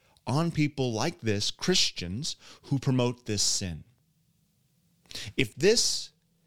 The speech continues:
isn't a time for the law, then I don't know when is. Let us remember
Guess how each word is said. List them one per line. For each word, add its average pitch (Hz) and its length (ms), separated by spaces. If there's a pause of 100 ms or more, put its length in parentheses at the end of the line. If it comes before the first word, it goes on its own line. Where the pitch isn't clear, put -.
(300)
isn't 175 380
a 143 60
time 98 580 (580)
for 139 260
the 127 120
law, 113 460 (920)
then 101 140
I 113 120
don't 135 200
know 113 160
when 98 220
is. - 480 (1600)
Let 143 120
us 185 160
remember 131 520